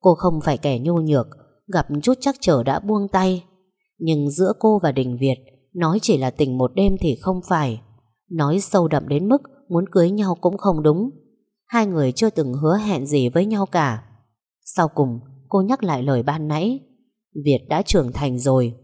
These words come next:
anh ấy biết phân biệt đúng sai, cũng có cuộc đời riêng của anh ấy. "Bác gái, cháu hiểu bác suy nghĩ gì, nhưng cháu đã nói rồi,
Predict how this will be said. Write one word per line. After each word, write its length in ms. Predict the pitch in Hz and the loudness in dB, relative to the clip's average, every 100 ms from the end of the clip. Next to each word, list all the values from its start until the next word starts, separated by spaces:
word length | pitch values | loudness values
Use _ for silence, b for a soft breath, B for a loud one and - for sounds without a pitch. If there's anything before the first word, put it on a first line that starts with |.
| _ _ _ | _ _ _
anh 160 | 185 170 | -6 -2
ấy 200 | 160 175 | -2 2
biết 260 | 247 254 | 2 2
phân 160 | 202 160 | 0 2
biệt 140 | 135 - | -2 0
đúng 220 | 143 185 | -4 -2
sai, 380 | - 175 165 160 - _ _ | -4 -2 -4 -6 -14 _ _
cũng 220 | - 202 226 | 2 2 4
có 120 | 196 | 2
cuộc 200 | 208 160 | 2 2
đời 240 | 143 131 | 2 2
riêng 280 | 123 208 202 | 2 0 2
của 80 | 123 | 0
anh 200 | 123 170 | -2 -2
ấy. 320 | 156 160 240 - _ _ _ _ - | 0 0 -2 -8 _ _ _ _ -6
"Bác 160 | 185 | -4
gái, 360 | 147 143 156 226 - _ _ | -2 -4 -4 -8 -12 _ _
cháu 180 | - 170 | -2 0
hiểu 240 | 208 180 | 2 2
bác 180 | 120 214 | 2 0
suy 200 | - 180 | 0 -2
nghĩ 200 | 160 196 | -2 -4
gì, 380 | 226 151 123 117 - _ _ - | 0 0 0 -4 -14 _ _ -8
nhưng 260 | 165 156 151 | -4 -4 -2
cháu 220 | 147 151 | -4 -2
đã 100 | 185 | -4
nói 260 | 196 156 | -2 -2
rồi, 360 | 202 185 127 117 | 2 2 2 0